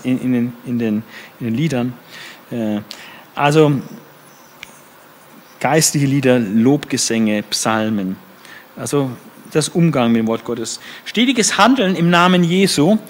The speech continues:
ist dann auch noch, gehört auch dazu, zum Ablegen des Alten und Anziehen des Neuen,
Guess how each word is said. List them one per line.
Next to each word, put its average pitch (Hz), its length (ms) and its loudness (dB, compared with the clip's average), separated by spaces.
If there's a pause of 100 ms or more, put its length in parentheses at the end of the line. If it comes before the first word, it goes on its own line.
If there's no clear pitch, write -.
(260)
ist 165 180 0
dann 165 180 2
auch 175 220 2
noch, 170 160 -2
gehört 160 200 -2
auch 170 100 0
dazu, 175 420 -2
zum 160 240 -4
Ablegen 156 440 -4
des 147 140 -6
Alten 175 360 -2
und 160 40 -8
Anziehen 156 360 -4
des 135 160 -6
Neuen, 147 360 -2